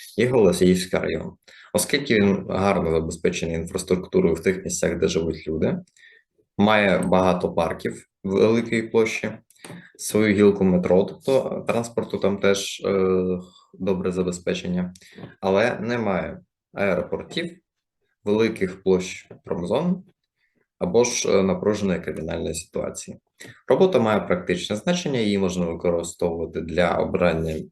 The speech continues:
майбутнього місця проживання, також для аналізу ситуації в мі-,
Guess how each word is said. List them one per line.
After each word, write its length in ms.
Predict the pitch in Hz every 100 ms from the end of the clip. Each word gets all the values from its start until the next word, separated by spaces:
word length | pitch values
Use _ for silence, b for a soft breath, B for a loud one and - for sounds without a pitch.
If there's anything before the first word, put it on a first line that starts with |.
| -
майбутнього 640 | 87 87 85 90 85 82
місця 320 | 80 80 -
проживання, 760 | 80 80 87 127 175 175 165 - B B B B
також 380 | 101 95 87 80
для 140 | 85
аналізу 760 | 80 87 90 90 82 78 80 78
ситуації 680 | - 87 85 85 - -
в 100 | 80
мі-, 280 | 82 82 80